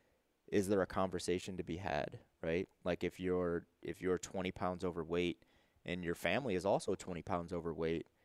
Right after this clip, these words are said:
and they don't support your goals of losing weight, maybe that's a teaching opportunity to sit down and say, "Hey, I think this is good for our entire family," right? To all be aligned on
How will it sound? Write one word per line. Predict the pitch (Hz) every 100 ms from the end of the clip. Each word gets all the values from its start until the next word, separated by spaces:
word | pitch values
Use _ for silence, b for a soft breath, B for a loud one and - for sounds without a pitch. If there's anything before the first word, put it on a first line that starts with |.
| _ -
and | 90 85 85
they | 98
don't | 104 -
support | 92 - 95
your | 69 76
goals | - 82 110 92
of | 80 87
losing | 90 85 78
weight, | 78 101 101 - -
maybe | 82 98 147 135
that's | 104 107 92
a |
teaching | - - 123 107 87
opportunity | 80 85 - 90 85 101 135 b b b b
to | 101
sit | 101 -
down | 87 113
and | 98
say, | - 87
"Hey, | 85 104 90
I |
think | 90 104
this | 98 -
is | 85
good | - 92
for | - 85
our | 82
entire | 82 82 80 80
family," | - 78 92 87 - 123 b b b b
right? | 92 90 -
To | 95 85 82 82 - _ -
all | 90 92
be | 90 90
aligned | 82 82 85 90 85 82 -
on | 80 78 76 80